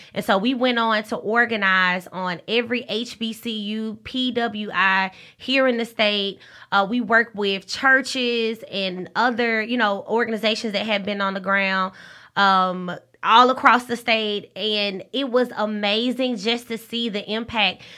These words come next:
that we were able to have in that short amount of time. And so when you think about what we did in just, what, six to eight weeks, think about what we could do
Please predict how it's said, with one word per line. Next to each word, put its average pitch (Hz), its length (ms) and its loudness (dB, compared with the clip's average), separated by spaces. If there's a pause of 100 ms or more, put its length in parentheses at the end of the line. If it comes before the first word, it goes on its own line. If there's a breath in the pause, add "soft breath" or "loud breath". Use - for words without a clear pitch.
that 208 200 2
we 233 120 0
were 220 200 0
able 208 340 0
to 208 100 -10
have 208 300 0
in 208 140 -4
that 196 120 -2
short 214 260 0
amount 185 280 0
of 170 80 -8
time. 190 320 2 (260 loud breath)
And 226 120 -2
so 240 140 4
when 214 260 -2
you 269 140 2
think 302 220 0
about 220 280 6
what 214 280 0
we 240 180 -2
did 208 640 -4
in 208 240 -4
just, 226 300 -4 (500 loud breath)
what, 214 420 -4
six - 320 -6
to - 160 0
eight 247 180 4
weeks, 302 440 -4 (920 loud breath)
think 370 260 2
about 320 340 8
what 269 220 4
we 285 140 0
could 233 280 -4
do 330 340 0